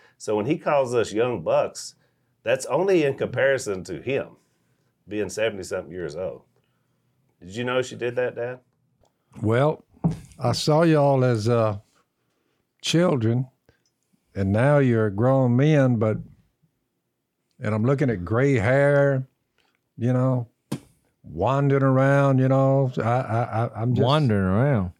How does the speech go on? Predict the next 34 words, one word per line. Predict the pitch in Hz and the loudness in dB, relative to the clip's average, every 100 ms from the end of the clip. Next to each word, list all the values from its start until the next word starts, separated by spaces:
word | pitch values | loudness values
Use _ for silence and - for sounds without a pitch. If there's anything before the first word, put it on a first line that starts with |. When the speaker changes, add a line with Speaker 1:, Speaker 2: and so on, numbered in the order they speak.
| _ | _
Speaker 2:
Yeah, | 123 139 | -2 0
you, | 98 - - | -2 -4 -4
you | 110 110 120 | -4 2 2
just | 135 139 - - 170 | 4 0 -2 -14 -10
Speaker 1:
<laughs> | - | -2
We | 165 | 0
don't, | 170 - - - - | -2 -6 -18 -18 -10
<laughs> | - - 135 127 - 180 - - - 165 131 135 127 | -8 -8 -4 -4 -4 -6 -6 -10 -8 -6 -4 -2 -2
we, | 143 147 - 202 | 0 -2 -6 -4
we | 165 | 0
don't | - 135 | 4 4
really | 165 160 143 | 2 2 2
wander | 113 123 131 117 101 | 2 0 0 0 0
that | 110 107 92 | 2 0 0
much, | 123 120 - - | 0 0 -2 -8
<laughs> | - | -8
but, | - - - - | -8 -10 -12 -2
but | 147 143 131 | 0 0 0
one | 160 | 0
of | 190 | 2
the | 170 135 | 0 0
things | 165 143 131 | 0 0 -2
we | 127 | -2
do | 123 156 | 0 0
share, | 147 147 143 113 | 0 0 2 2
I | |
have | 120 147 147 | 2 0 0
to | 131 | -4
admit, | 110 123 92 85 - | 0 0 0 -2 -8
as | 101 101 | -6 -4
we | 104 | -2
get | 107 104 | 0 2
older, | 110 113 85 76 _ _ _ | 2 0 -2 -8 _ _ _
is | 95 87 | -8 -8